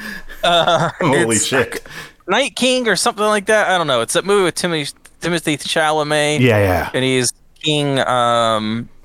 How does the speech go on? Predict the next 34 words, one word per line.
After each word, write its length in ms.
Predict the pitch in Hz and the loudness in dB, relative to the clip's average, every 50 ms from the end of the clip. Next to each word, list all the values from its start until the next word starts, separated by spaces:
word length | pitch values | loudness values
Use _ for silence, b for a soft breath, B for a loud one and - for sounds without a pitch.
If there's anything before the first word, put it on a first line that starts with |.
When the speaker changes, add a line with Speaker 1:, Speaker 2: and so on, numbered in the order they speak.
| - - - - | -20 -18 -10 -8
Speaker 1:
oh 100 | 143 127 | -6 -6
my 120 | 90 87 | -6 -6
gosh, 360 | 95 98 101 - - - - | -6 -4 -2 -2 -2 -2 -4
I 40 | - | -6
can't 200 | - - 131 120 | -6 -6 -8 -6
believe 180 | - 117 120 117 | -6 -6 -6 -4
I'm 140 | - 120 113 | -6 -6 -4
blanking 340 | - 110 120 139 - 120 | -4 -4 -4 -4 -4 -4
all. 160 | - 82 92 95 | -4 -2 -2 0
I 120 | 101 131 | 0 0
knew 280 | 131 123 123 139 156 151 | -2 -2 0 0 2 2
all 200 | 123 110 104 107 | 2 2 0 0
this, 240 | 113 117 120 - - | 0 0 0 0 0
like, 160 | 120 113 107 | -2 -2 -2
ten 200 | - - 120 113 | -2 -2 -2 -2
minutes 280 | 113 135 143 123 98 - | -2 -2 -4 -4 -4 -4
ago. 180 | 104 92 - 104 | -4 -2 0 0
Speaker 2:
Does 100 | 92 104 | 0 0
he 60 | 110 | 0
play 220 | - - 117 110 | 0 0 0 2
Charlemagne? 360 | 98 - - 87 92 107 139 123 120 117 110 247 226 | 2 0 0 0 2 2 2 2 2 2 2 0 -2
Speaker 1:
Um, 60 | - - _ _ _ _ - - - - - _ _ _ _ _ _ _ _ _ - - - - - - - - - | -2 -6 _ _ _ _ -20 -20 -20 -20 -20 _ _ _ _ _ _ _ _ _ -20 -20 -20 -20 -20 -20 -20 -14 -6
no, 380 | 175 180 214 220 208 180 165 156 | -2 0 2 4 4 4 4 4
Speaker 2:
Oh, 20 | |
Speaker 1:
no, 60 | 156 | 2
Speaker 2:
that'd 300 | 165 170 160 151 143 139 | 2 2 2 2 2 2
be 20 | 139 | 2
Speaker 1:
no, 340 | 139 135 131 127 123 120 120 | 2 2 4 4 2 2 0
Speaker 2:
funny. 100 | 120 120 | 0 0
Speaker 1:
no. 280 | 117 117 113 110 107 117 | 0 0 0 0 -2 -4
He, 460 | 127 135 147 143 139 139 139 139 135 | -6 -8 -8 -6 -4 -2 0 2 4
uh, 420 | 131 123 120 120 113 117 120 131 - | 4 4 4 4 2 2 0 -2 -6
<laughs> 40 | - | -10
that, 280 | - - - - - | -10 -8 -8 -8 -8